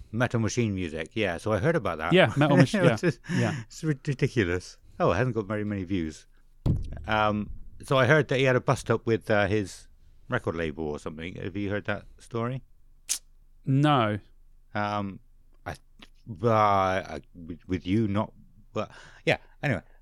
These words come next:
Speaker 1: I, I heard he had a bust up with his record label, and they were like, "You need to put another album out." So he just leant his guitar up against
Speaker 2: <laughs>
Speaker 1: the amp and just recorded it, and, and that was it. And he put it out. But recently, people have gone like, "That's a work of art," and they, they've really studied it and gone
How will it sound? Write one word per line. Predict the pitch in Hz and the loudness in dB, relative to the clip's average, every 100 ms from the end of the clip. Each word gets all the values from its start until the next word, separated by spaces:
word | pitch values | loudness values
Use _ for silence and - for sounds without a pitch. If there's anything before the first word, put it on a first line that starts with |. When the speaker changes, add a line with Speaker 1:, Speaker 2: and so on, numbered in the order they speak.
| - - - | -20 -14 0
Speaker 1:
I, | 131 139 | 4 6
I | 135 | 6
heard | 180 - | 4 2
he | 151 | -2
had | 156 | 0
a | |
bust | 143 147 - | 2 0 -2
up | 131 | -2
with | 127 | -2
his | 123 | -2
record | 110 - 92 | -2 -4 -4
label, | 82 76 76 - - | -4 -4 -6 -8 -12
and | - 101 | -6 0
they | 110 | 2
were | 110 104 | 2 2
like, | 98 - | 0 -2
"You | 107 | -2
need | 110 117 | 0 -2
to | - | -2
put | 117 | -2
another | 101 101 101 | -2 0 0
album | 95 78 | 0 -2
out." | 71 71 | -6 -8
So | - 98 80 _ _ - _ - | -8 -6 -6 _ _ -20 _ -10
he | 127 | -6
just | 107 101 | -4 -2
leant | 110 104 | -2 -2
his | 87 98 87 - - - - - - | -4 -4 -6 -10 -20 -20 -20 -16 -8
guitar | 110 113 104 92 | -4 0 0 0
up | - | -2
against | 95 87 85 - - - - | -4 -4 -2 -4 -4 -18 -8
Speaker 2:
<laughs> | 87 | -4
Speaker 1:
the | 98 | 0
amp | 104 82 - - - - | 0 -2 -8 -20 -20 -14
and | 92 | -12
just | 82 80 | -10 -10
recorded | 90 107 90 76 | -6 -4 -4 -4
it, | 80 - - - - - - - - | -8 -10 -20 -20 -20 -20 -20 -18 -10
and, | 110 110 | -4 0
and | 113 107 | 0 2
that | 131 104 | 2 2
was | 110 | 0
it. | 139 117 | 2 2
And | 98 | 2
he | 107 | -2
put | - 127 | 0 0
it | 110 | 2
out. | 127 104 - - - - | 2 2 -4 -20 -20 -2
But | 143 127 | 2 4
recently, | 135 175 - 127 104 | 4 4 2 -2 -2
people | - 127 113 113 | 0 0 0 -2
have | 95 | 0
gone | 117 | 0
like, | 104 107 | 0 -4
"That's | 98 | -6
a | 110 | -2
work | 101 127 - | 2 2 2
of | 101 | 4
art," | 135 113 90 | 6 6 4
and | 98 104 | 0 0
they, | |
they've | 107 107 98 | 2 0 4
really | 143 127 | 4 2
studied | - 147 135 104 | 0 2 2 2
it | 95 | 0
and | 95 | 0
gone | 107 101 95 | 2 2 0